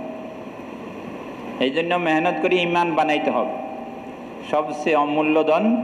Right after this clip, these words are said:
ইমান। আল্লাহ সর্বক্ষমতা শক্তির অধিকারী, আল্লাহ তাআলা এই পৃথিবীকে বানাইছে। পৃথিবীর বুকে যত কিছু আছে সব কে বানাইছেন ভাই?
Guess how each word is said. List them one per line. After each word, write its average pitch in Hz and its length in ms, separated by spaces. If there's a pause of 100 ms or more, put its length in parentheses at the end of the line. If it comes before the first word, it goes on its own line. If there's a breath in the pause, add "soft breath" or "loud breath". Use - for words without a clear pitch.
(720)
ইমান। 147 380 (1400)
আল্লাহ 143 480 (140)
সর্বক্ষমতা 139 880 (100)
শক্তির 139 400
অধিকারী, 135 440 (1080)
আল্লাহ 143 320
তাআলা 143 240
এই 139 140
পৃথিবীকে 151 580
বানাইছে। 127 440 (960)
পৃথিবীর 160 480
বুকে 147 320
যত 143 340
কিছু 156 280
আছে 160 360
সব 160 140 (280)
কে 156 120
বানাইছেন 160 400
ভাই? 180 220